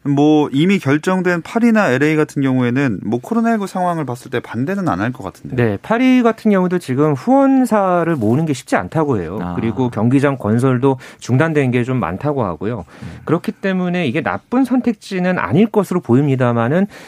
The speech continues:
Speaker 2: 그만큼 또 연기된 만큼의 뭐 관리, 유지 이런 거에 필요한 예산 부담이 더 커지게
Speaker 3: 아,
Speaker 2: 되겠죠.
Speaker 3: 네네.
Speaker 2: 결국은 이거를 국제올림픽위원회 아이오씨가 해결을 해줘야 하는데
Speaker 3: 음.
Speaker 2: 아이오씨는 작년에 도쿄올림픽을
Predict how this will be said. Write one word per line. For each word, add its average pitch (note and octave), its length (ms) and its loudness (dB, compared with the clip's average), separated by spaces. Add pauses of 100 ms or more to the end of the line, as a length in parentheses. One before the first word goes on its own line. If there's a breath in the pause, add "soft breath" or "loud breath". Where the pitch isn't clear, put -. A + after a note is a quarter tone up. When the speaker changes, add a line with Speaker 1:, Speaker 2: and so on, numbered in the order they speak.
(140 loud breath)
Speaker 2:
그만큼 C#4 520 2
또 F3 320 2
연기된 F#3 440 6
만큼의 D#3 600 0
뭐 G#2+ 140 -2
관리, A#2+ 540 2
유지 A2+ 380 -2 (220 soft breath)
이런 D3 220 2
거에 D3+ 140 4
필요한 C#3+ 440 0
예산 F3 460 0
부담이 A2+ 440 -2
더 F2 120 -6
커지게 E3+ 540 0
Speaker 3:
아, D#2 160 -4
Speaker 2:
되겠죠. F2+ 400 -6
Speaker 3:
네네. D2 160 -10 (320 loud breath)
Speaker 2:
결국은 A#3 540 4
이거를 E3 500 2
국제올림픽위원회 D3 720 0
아이오씨가 C3 840 0
해결을 B3 540 2
해줘야 C4+ 340 4
하는데 G2 560 -2
Speaker 3:
음. F#2 320 -6
Speaker 2:
아이오씨는 G#3 800 2
작년에 F3+ 580 2
도쿄올림픽을 E3 460 0